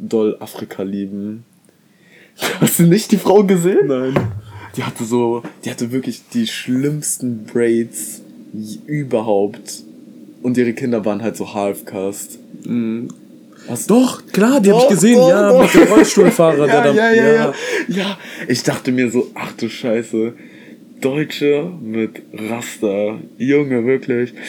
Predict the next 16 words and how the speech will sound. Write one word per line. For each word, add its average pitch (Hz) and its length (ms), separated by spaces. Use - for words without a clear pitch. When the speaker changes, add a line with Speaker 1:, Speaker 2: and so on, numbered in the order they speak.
Speaker 1:
Ich 113 140
meine, 123 260
jeder 135 240
hat 127 160
dazu 117 240
seine 107 220
Meinung. 117 360
Ich 113 140
denke, 113 160
ich 110 80
sag 113 160
nicht 123 220
meine 113 180
Meinung 117 400
dazu, 117 320
aber 110 320